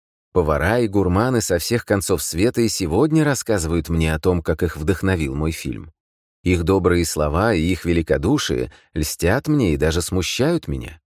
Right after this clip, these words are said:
Я всегда благодарен за такие моменты, и я восхищаюсь всеми, кто управляет хорошими ресторанами, занимается непростым поварским искусством или просто не жалеет времени и сил,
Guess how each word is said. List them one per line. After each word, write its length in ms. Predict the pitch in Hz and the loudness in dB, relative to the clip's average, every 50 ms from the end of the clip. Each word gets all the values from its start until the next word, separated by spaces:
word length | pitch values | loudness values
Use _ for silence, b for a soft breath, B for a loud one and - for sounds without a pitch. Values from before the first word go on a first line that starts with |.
| _ _ _ _ _ _ _ _ _ - | _ _ _ _ _ _ _ _ _ -4
Я 200 | 110 127 196 202 | -2 0 0 0
всегда 440 | 160 - - 151 131 117 135 151 151 | 0 -2 -4 -2 0 2 2 2 4
благодарен 680 | 120 120 123 104 110 107 98 117 143 151 131 104 90 | 4 2 4 4 4 4 4 4 4 4 4 2 2
за 140 | 76 76 82 | 2 0 0
такие 320 | - 85 80 - 85 87 85 | 0 0 0 0 0 0 2
моменты, 580 | 85 85 82 87 113 131 120 - - 73 71 b b b b b b | 2 2 2 2 2 2 0 -2 -4 -4 -6 b b b b b b
и 80 | 82 | 0
я 160 | 80 85 87 85 | 2 2 2 0
восхищаюсь 800 | 90 82 - - - 69 - - - 90 92 117 131 113 82 - | 0 -2 -4 -6 -6 -6 -6 -4 -2 0 2 2 2 0 0 -2
всеми, 500 | - - - - - 90 104 127 127 107 | -4 -6 -6 -4 -2 0 0 0 0 -2
кто 220 | - - 95 90 | -2 0 0 0
управляет 560 | 82 78 85 80 78 76 82 92 95 92 87 | 2 2 0 0 0 0 2 2 2 0 0
хорошими 440 | - - 82 92 95 90 - 85 82 | 0 -2 0 0 0 0 -2 -2 0
ресторанами, 800 | 82 80 78 - - 76 73 78 87 104 120 117 87 73 65 - b b b b b b | 0 -2 -2 -4 -4 -4 -2 0 0 0 2 0 0 -2 -6 -10 b b b b b b
занимается 680 | b 78 87 95 95 90 95 110 120 127 120 - - 107 | b -4 -2 0 0 2 2 2 0 0 -2 -2 -2 -2
непростым 600 | 107 107 - 101 98 92 - - - 113 120 120 | -2 -2 0 0 -2 -2 -2 -2 -2 -2 -2 0
поварским 580 | - 104 87 90 87 82 - - - 82 71 65 | 0 0 2 2 0 -2 -4 -4 -4 -4 -4 -4
искусством 680 | - - - - 117 151 - - - 73 69 71 82 | -6 -6 -4 -2 -2 -2 -2 -4 -6 -6 -4 -2 -2
или 140 | 104 120 135 | -2 -2 -4
просто 440 | - - 175 202 208 - - - 156 | -4 -2 -2 -2 -2 -2 -2 0 0
не 120 | 151 143 | 0 0
жалеет 480 | 120 117 127 120 131 139 135 117 - 98 | 0 0 0 2 2 2 2 0 0 0
времени 440 | 101 113 123 117 104 98 95 87 78 | 0 2 2 2 2 2 2 2 0
и 40 | |
сил, 360 | 73 - - - 156 160 127 | 0 -2 -2 0 0 0 0